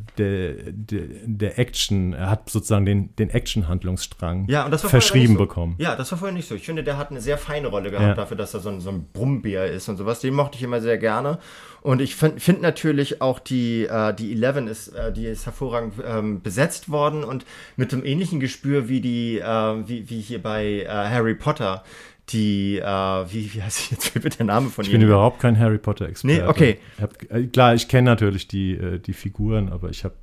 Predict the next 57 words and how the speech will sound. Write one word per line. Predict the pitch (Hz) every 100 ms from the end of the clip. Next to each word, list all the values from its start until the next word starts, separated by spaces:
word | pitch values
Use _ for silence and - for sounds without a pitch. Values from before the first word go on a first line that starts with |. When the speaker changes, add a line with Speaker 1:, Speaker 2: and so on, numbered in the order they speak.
| - - -
Speaker 1:
tatsächlich | - 95 135 - -
in | 113
meinem | 107
ganzen | 110 135 113
Leben | 113
noch | 101
nie | 92
einen | 117
Harry | 107 120
Potter-Film | - - - - - 117
Speaker 2:
Ja, | 117
Speaker 1:
gesehen. | 107 104
Speaker 2:
egal. | 127 139 120 160
Also | 170 139
die | 147 185
ist | 180
einfach, | 156 151 147
äh, | 143 139
so | 131 135 117 123
mit, | 143 143
mit | 131 127 -
viel | - 214 208
Instinkt | 139 - 175 180
für, | - - 143 131 117
für | 147
die, | 113 127 120
für | 107 117
das | 113
Potenzial | 127 120 110 135 139 156
der, | 143 120 113 110
äh, | 104
Speaker 1:
Ja. | 98
Speaker 2:
der, | 123 113
der | 104 120 104
Schauspielerin | - 143 175 - 156 143 139
und | 120 113
des, | 113
äh, | 117 113 107
des | 107 -
Charakters | 110 117 - 135 -
und | 107
sowas | 110 113
ausgewählt | - 123 - 117 120
und | 110 104
die |
hat | 110 -
sich | -
auch | - -
gemacht | 104 110 143 -
und | 117 113
der | 110
kauft | - - 113 -
man | 113
auch | 110
tatsächlich | - 113 110 101
ihr | 95 80
Alter | - 101 80